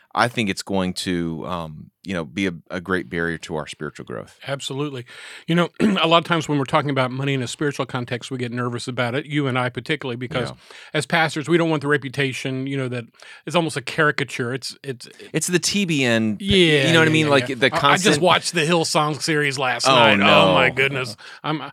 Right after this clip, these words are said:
Speaker 2: I had a dream about it. It was so gruesome.
Speaker 1: <laughs>
Speaker 2: Yeah. But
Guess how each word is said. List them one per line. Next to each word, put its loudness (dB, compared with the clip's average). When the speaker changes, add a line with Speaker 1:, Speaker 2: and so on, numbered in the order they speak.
Speaker 2:
I 4
had 4
a 2
dream 6
about 4
it. 2
It 0
was -2
so 0
gruesome. 4
Speaker 1:
<laughs> -4
Speaker 2:
Yeah. 2
But 0